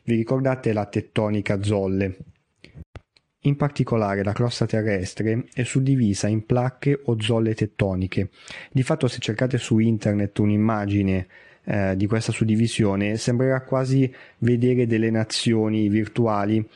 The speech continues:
perché appunto la Terra proprio si suddivide con dei confini abbastanza netti, che sono stati individuati, guarda caso, proprio grazie all'osservazione storica dei terremoti, ma ci arrivo dopo.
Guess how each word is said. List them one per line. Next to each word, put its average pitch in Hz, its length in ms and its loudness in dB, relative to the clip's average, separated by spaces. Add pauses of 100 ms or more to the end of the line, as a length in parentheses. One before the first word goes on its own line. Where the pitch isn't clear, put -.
(120)
perché 113 220 -2
appunto 123 360 0
la 123 140 0
Terra 120 340 0
proprio 113 240 0
si 107 140 -2
suddivide 113 800 2 (260)
con 113 200 -2
dei 117 120 2
confini 113 840 2
abbastanza 113 600 -2
netti, 104 500 -2 (420)
che 131 120 0
sono 135 120 2
stati 127 460 0
individuati, 117 960 2
guarda 113 340 0
caso, 113 360 -2
proprio 120 280 -2
grazie 110 520 0
all'osservazione 107 800 0
storica 101 500 -2
dei 98 160 2
terremoti, 92 680 0 (240)
ma 113 140 0
ci - 120 -4
arrivo 101 280 0
dopo. 92 420 -2